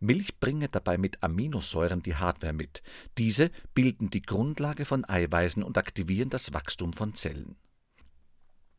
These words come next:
Kritischer wird es, wenn der Software-Aspekt zum Tragen kommt.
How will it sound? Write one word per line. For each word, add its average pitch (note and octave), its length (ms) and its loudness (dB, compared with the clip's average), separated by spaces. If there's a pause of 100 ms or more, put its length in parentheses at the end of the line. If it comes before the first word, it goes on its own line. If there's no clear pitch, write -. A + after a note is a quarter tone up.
Kritischer C#3+ 480 2
wird F#2+ 180 4
es, B2+ 180 4 (180)
wenn F#2 240 6
der F2 200 6
Software-Aspekt - 1040 -2
zum D#2 160 -2
Tragen C2+ 340 -6
kommt. - 420 -12